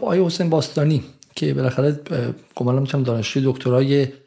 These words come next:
علوم سیاسی هم بودن چند سال پیش که من باشون در ارتباط بودم، آیا اینا رو مثلاً اون موقع نمی‌دونست؟ حالا بگذاریم که مسائل دیگه هم هستش. یه نکته که اینجا مطرح می‌کنه و خیلی جالبه اینه که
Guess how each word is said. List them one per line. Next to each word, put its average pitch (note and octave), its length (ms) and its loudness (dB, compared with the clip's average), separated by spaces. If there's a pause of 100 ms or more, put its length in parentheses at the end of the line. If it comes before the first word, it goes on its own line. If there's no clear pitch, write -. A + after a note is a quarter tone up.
(220)
علوم C#3+ 240 2
سیاسی C3+ 380 0
هم D#3 120 2
بودن A#2+ 260 2
چند A#2 220 0
سال A#2 140 -2
پیش A#2 180 -4
که - 80 -2
من A#2+ 80 2
باشون A#2 260 -2
در A#2+ 100 0
ارتباط B2 420 -2
بودم، D#3 280 0
آیا G3 160 2
اینا F#3+ 160 2
رو G3 80 2
مثلاً F#3 220 -2
اون F3+ 100 0
موقع D#3+ 140 0
نمی‌دونست؟ A#2+ 640 0
حالا F#3 140 0
بگذاریم C#3+ 380 2
که B2 140 -4
مسائل B2+ 320 0
دیگه C3 280 2
هم C3 80 2
هستش. D3+ 320 0
یه E3+ 120 2
نکته D#3 220 0
که D#3 120 0
اینجا C#3+ 140 2
مطرح C3 320 0
می‌کنه B2+ 280 2
و B2+ 180 2 (460)
خیلی C#3 120 2
جالبه C3 340 2
اینه E3 160 2
که D#3+ 280 -2